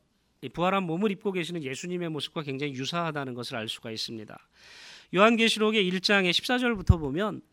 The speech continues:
요한이 본 부활하신 예수님의 모습은 이런 겁니다. "그분의 머리와 머리털은 양털같이 희고 눈같이 희며 그분의 두 눈은 불꽃 같고 그분의 두 발은 용광로에서 달군 듯한 정죄된 놋 같으며." 이렇게 되어 있습니다.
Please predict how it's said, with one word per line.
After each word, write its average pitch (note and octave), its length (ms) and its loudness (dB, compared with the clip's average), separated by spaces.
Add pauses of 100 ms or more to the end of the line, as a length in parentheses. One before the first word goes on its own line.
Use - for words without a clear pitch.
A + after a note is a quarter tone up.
(380)
요한이 A#3+ 460 6
본 A3+ 280 2
부활하신 G3 500 4
예수님의 E3+ 440 0
모습은 D#3+ 320 -2
이런 C3+ 220 0
겁니다. G#2+ 580 -8 (260)
"그분의 A#3 360 6
머리와 G3 500 6
머리털은 E3+ 680 0
양털같이 F3 720 2
희고 D#3 500 -4 (600)
눈같이 A3 540 6
희며 D#3 500 -2 (320)
그분의 A3 400 6
두 G#3+ 180 4
눈은 G#3+ 280 6
불꽃 F#3+ 420 2
같고 C#3+ 540 -4 (280)
그분의 G#3 360 6
두 G#3+ 180 2
발은 G3 340 6
용광로에서 G#3 680 4
달군 F3 340 2
듯한 G3 540 -2 (300)
정죄된 F#3+ 560 2
놋 G#3 200 2
같으며." A#2 840 -4
이렇게 E3 200 -2
되어 C3 140 -4
있습니다. - 420 -10